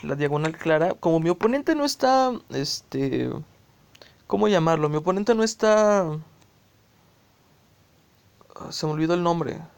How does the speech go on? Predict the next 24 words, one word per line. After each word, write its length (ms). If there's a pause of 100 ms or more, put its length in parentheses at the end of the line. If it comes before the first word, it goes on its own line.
(1600)
Últimamente 500
se 120
me 100
han 60
estado 200
<laughs> 20
olvidando 320
varios 220
nombres 260
por 140
los 140
exámenes 360
de 80
la 60
escuela. 320 (500)
Este, 600
como 180
mi 80
oponente 320
no 60
está 180
en 80
ningún 220
momento 500